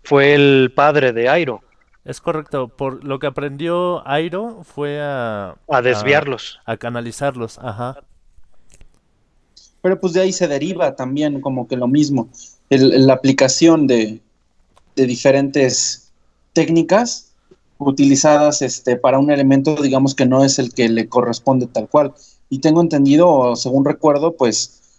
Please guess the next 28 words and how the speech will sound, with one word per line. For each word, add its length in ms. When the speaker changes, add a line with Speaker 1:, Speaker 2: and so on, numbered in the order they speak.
Speaker 3:
eh, 680
en 500
algún 340
punto 340
de 100
la 100
historia 600
también 360
le 100
enseña 400
como 260
a 60
Zuko 560
el, 520
el 540
estilo, 720
o 100
un 120
poco 220
del 140
estilo 380
del 160
agua 200
control, 460
y 120
que 180
de 120
ahí 400